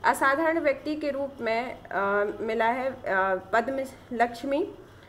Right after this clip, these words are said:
और, अ, जो मॉडल एवं टेलीविजन होस्ट करता है, और एलन मस्क को मिला हुआ है।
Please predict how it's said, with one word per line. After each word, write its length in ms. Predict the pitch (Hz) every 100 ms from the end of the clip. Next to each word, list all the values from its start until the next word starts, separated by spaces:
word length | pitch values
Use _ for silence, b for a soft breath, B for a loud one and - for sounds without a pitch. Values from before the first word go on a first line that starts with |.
| B B -
और, 360 | 190 196 196
अ, 880 | 202 202 202 - - - - 190 196
जो 480 | 196 208 214 214 208
मॉडल 400 | 214 214 208 226
एवं 280 | - 220 226
टेलीविजन 600 | 233 208 220 220 226 247
होस्ट 320 | 247 233 -
करता 360 | 240 220 214 240
है, 180 | 262 320
और 280 | - 208
एलन 300 | 190 202 220
मस्क 340 | 233 233 - 285
को 180 | 269 277
मिला 240 | 269 269
हुआ 260 | 277 269 269
है। 400 | 277 277 -